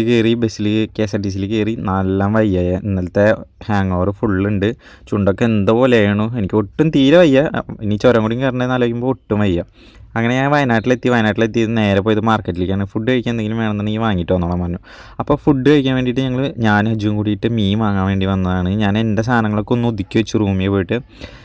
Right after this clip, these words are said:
ഇന്ന് നമ്മൾ റിസോർട്ടിലേക്കാണ് പോകണം. ബർത്ത്ഡേ അവിടെയാണ് സെലിബ്രേറ്റ് ചെയ്യണത്. ഞാൻ അവിടെയും ആ-, ആരത്തും പറഞ്ഞിട്ടില്ല എൻ്റെ ബർത്ത്ഡേ സെലിബ്രേറ്റ് ചെയ്യണം കാര്യങ്ങളൊന്നും. പക്ഷേ അവിടെയുള്ള ഫ്രണ്ട്സും കൂടിയിട്ട് സെലിബ്രേറ്റ് ചെയ്തിട്ടുണ്ടായിരുന്നു കേട്ടോ. അപ്പോൾ നമ്മൾ ഒരു റിസോർട്ട് എടുത്തിട്ടുണ്ടായിരുന്നു. റിസോർട്ടിലേക്കാണ് നമ്മളിന്ന് പോകാൻ പോണേ.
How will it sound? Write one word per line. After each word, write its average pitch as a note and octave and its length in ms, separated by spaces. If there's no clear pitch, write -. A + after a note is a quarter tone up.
ഇന്ന് C3 160
നമ്മൾ C#3+ 220
റിസോർട്ടിലേക്കാണ് B2+ 540
പോകണം. F#2 280
ബർത്ത്ഡേ G#2+ 360
അവിടെയാണ് A2 340
സെലിബ്രേറ്റ് G2+ 400
ചെയ്യണത്. G#2 260
ഞാൻ G#2+ 220
അവിടെയും A2+ 400
ആ-, G#2+ 140
ആരത്തും A2+ 400
പറഞ്ഞിട്ടില്ല C3 340
എൻ്റെ B2 160
ബർത്ത്ഡേ A2+ 300
സെലിബ്രേറ്റ് G#2 400
ചെയ്യണം G#2 240
കാര്യങ്ങളൊന്നും. G2 580
പക്ഷേ - 220
അവിടെയുള്ള G#2+ 340
ഫ്രണ്ട്സും A2 320
കൂടിയിട്ട് G#2+ 260
സെലിബ്രേറ്റ് G2+ 380
ചെയ്തിട്ടുണ്ടായിരുന്നു F#2 420
കേട്ടോ. F#2+ 100
അപ്പോൾ B2+ 120
നമ്മൾ C#3 200
ഒരു C#3+ 100
റിസോർട്ട് A#2+ 300
എടുത്തിട്ടുണ്ടായിരുന്നു. A2+ 480
റിസോർട്ടിലേക്കാണ് A#2 480
നമ്മളിന്ന് B2 320
പോകാൻ G#2 220
പോണേ. F2+ 160